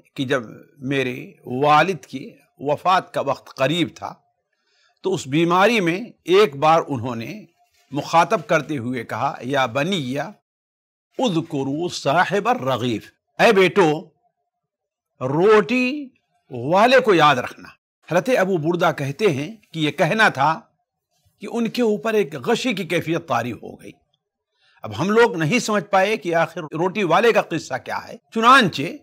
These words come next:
थोड़ी देर के बाद जब उन्हें इफाका होता है तो हमने उनसे कहा कि आपने वसीयत करते हुए ये कहा था कि "ऐ बेटो,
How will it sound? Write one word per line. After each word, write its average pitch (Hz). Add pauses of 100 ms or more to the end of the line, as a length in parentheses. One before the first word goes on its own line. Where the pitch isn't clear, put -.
(500)
थोड़ी 156
देर 151
के 143
बाद 151
जब 135
उन्हें 135
इफाका 139
होता 156
है 110 (240)
तो 127
हमने 151 (840)
उनसे 175
कहा 196
कि 190 (100)
आपने 170 (220)
वसीयत 196
करते 185
हुए 170
ये 156
कहा 123
था 139
कि 170
"ऐ 180
बेटो, 131